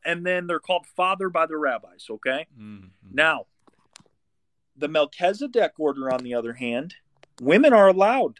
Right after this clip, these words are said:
Speaker 1: There's women all throughout the Old Testament that are in the Melchizedek order.
Speaker 2: Mm-hmm.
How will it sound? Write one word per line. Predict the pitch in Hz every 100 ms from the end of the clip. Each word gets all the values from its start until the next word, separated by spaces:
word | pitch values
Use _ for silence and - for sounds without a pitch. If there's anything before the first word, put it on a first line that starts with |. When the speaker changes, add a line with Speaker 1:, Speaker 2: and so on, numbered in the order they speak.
| _ _
Speaker 1:
There's | 156 170
women | 156 214 226
all | 170 196 208
throughout | 202 208 208 202
the | 190
Old | 175 196 -
Testament | - 226 - 175 160 147
that | 160 165
are | 165
in | 190
the | 160
Melchizedek | 147 143 147 139 143 139 -
order. | 170 165 98
Speaker 2:
Mm-hmm. | 104 90